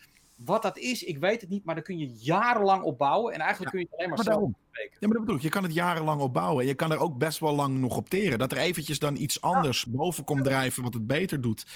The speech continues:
Speaker 2: is niet per se een, eh, eh, een ding dat het daarna helemaal stuk is. Ehm, en ja, ik denk, ik denk zelfs dus dat met, als het straks wel, eh, ook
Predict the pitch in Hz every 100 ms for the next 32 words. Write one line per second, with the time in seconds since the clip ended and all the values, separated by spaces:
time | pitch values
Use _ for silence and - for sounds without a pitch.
0 | - - 139 131 165 165 143 - 131 123
1 | 117 120 117 117 117 113 107 113 92 117
2 | 117 107 110 107 120 120 110 117 123 110
3 | - - - - - - - - - _
4 | - 120 120 120 117 120 117 - 135 131
5 | 127 147 95 80 110 131 120 117 123 -
6 | 135 165 160 127 110 - 107 113 113 -
7 | - - _ - - - 180 - - 185
8 | 139 190 320 - 95 104 - 220 -